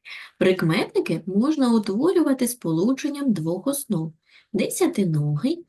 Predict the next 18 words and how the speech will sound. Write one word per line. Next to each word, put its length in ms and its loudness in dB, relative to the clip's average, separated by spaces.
східноукраїнський. 1300 -2
Прикметники, 880 -2
що 240 0
означають 600 -2
поєднання 680 -2
смаків, 600 -6
кольорів 600 2
або 240 0
відтінків 760 -4
кольорів, 440 0
пишуться 520 -4
через 420 -6
дефіс. 540 -8
Гіркувато-солодкий, 1500 -2
сіро-зелений. 1200 -4
Пригадали 560 0
це 140 -2
правило? 460 0